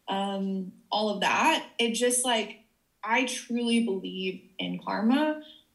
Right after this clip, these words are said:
And I, what I've experienced is that the more that I can align myself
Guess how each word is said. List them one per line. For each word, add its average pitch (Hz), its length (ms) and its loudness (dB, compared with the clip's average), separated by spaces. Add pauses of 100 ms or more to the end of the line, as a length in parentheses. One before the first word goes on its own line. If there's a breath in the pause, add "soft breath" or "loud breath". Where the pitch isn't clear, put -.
(100)
And 196 480 2 (240)
I, 202 760 0
what 185 100 -4
I've 233 220 2
experienced 247 840 0
is 196 180 -6
that 180 480 -2 (240)
the 202 80 -4
more 226 420 4
that 208 120 4
I 180 140 0
can 190 160 -6
align 180 320 -6
myself 175 480 -4